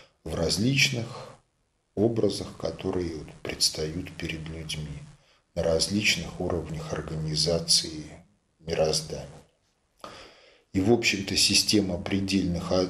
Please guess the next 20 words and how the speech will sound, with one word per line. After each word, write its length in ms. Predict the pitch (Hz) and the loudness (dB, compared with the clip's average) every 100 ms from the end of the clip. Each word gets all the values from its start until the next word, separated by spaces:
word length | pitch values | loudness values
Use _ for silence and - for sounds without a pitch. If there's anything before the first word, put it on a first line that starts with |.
| - | -2
различий, 1080 | 98 95 92 95 87 85 - 78 76 78 - - | 4 6 6 2 -2 4 4 2 -8 -10 -12 -4
она 340 | - 87 82 | -2 2 4
одна 400 | 82 87 95 87 | 2 2 2 2
и 100 | 82 | 0
та 240 | 85 95 80 | -2 0 0
же 180 | 87 | 0
для 340 | 78 82 95 85 | -2 0 4 4
описания 720 | 76 - - 87 80 80 80 | 2 2 2 4 0 -2 -10
и 80 | 82 | -4
макромира, 920 | 90 117 120 110 107 104 101 98 85 | 2 2 2 0 0 0 0 0 -2
и 220 | 78 - - - - | -6 -10 -14 -14 -6
микромира, 960 | 90 120 - 110 107 107 104 101 95 90 - - _ _ | -2 0 2 2 2 -2 -2 0 -2 -6 -14 -20 _ _
и 40 | _ | _
процессов 640 | - 92 85 - 85 - 76 76 78 | 0 2 4 2 4 2 0 -4 2
в 80 | |
обществе, 680 | 107 117 - - - - 85 | 4 4 2 0 0 -2 -8
и 40 | 80 | -8
процессов 760 | 80 87 82 - 80 - - - | -2 -2 2 0 2 2 0 -4
в 140 | - | -4
технике. 840 | - 98 107 - 107 101 - 87 | -2 0 0 -2 -4 -4 -6 -8